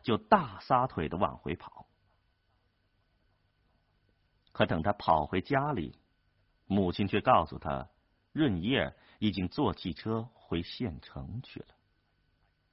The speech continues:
他已经听不见母亲对他的抱怨声，一个人出了门，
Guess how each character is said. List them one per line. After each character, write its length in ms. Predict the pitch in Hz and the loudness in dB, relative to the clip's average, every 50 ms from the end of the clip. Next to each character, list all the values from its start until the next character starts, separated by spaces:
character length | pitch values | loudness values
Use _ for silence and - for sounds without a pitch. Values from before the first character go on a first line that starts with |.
| _ _ _ _ _ _ _ _ _ _ _ _ _ _ _ _ _ _ _ | _ _ _ _ _ _ _ _ _ _ _ _ _ _ _ _ _ _ _
他 220 | - - - 107 95 | -4 2 6 6 6
已 100 | 98 85 | 6 4
经 160 | - 90 90 | 0 -2 -2
听 460 | - - - - 165 175 185 185 190 | -4 -6 -8 -6 -4 -2 0 0 -2
不 120 | - - 87 | -2 -2 -4
见 200 | - 95 85 80 | -2 -2 -2 -2
母 260 | 76 76 71 67 65 | -2 -2 -4 -6 -6
亲 220 | - - 104 107 | -6 -4 -4 -2
对 100 | 101 98 | -2 -4
他 140 | 80 - 80 | -6 -6 -8
的 80 | 76 76 - - | -8 -8 -6 -4
抱 260 | 143 135 - - - | -4 -4 -4 -6 -10
怨 180 | 71 69 - - | -12 -12 -12 -12
声， 200 | - - 62 - - _ _ _ - - - - - | -12 -12 -12 -12 -16 _ _ _ -20 -20 -12 -4 0
一 220 | 104 156 226 233 | 2 4 4 4
个 100 | - 123 | 4 2
人 180 | 95 101 113 123 | 2 2 2 0
出 240 | - - 151 160 | -2 -4 -2 -2
了 80 | 143 95 | -2 -2
门， 320 | 76 71 69 78 92 104 | -2 -2 -2 -2 -2 -2